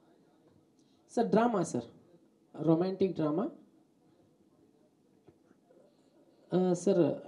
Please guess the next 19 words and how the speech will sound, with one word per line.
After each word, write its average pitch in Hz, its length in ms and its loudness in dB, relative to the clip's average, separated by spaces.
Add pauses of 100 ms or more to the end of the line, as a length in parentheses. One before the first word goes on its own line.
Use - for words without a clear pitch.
(160)
technicians 214 540 -2
Bakeshana 190 580 0
music 180 360 2
ಮಾಡ್ತಾ 160 280 0
ಇದ್ದಾರೆ, 143 500 -2 (300)
ಗೌಸ್ 180 260 6
sir 185 140 -4
lyrics 175 360 -4
ಬರೀತಾ 156 320 2
ಇದ್ದಾರೆ, 135 440 -6 (500)
ಆ, 165 220 -4 (220)
Alan 196 300 4
Bharat 190 260 4
cinematographer, 180 960 -2 (840)
Editor 208 320 0
ಬಂದ್ಬಿಟ್ಟು 196 360 4
ಆಕಾಶ್ 170 400 0
ಹಿರೇಮಠ್ 175 400 -4
ಅಂತ. 151 180 -8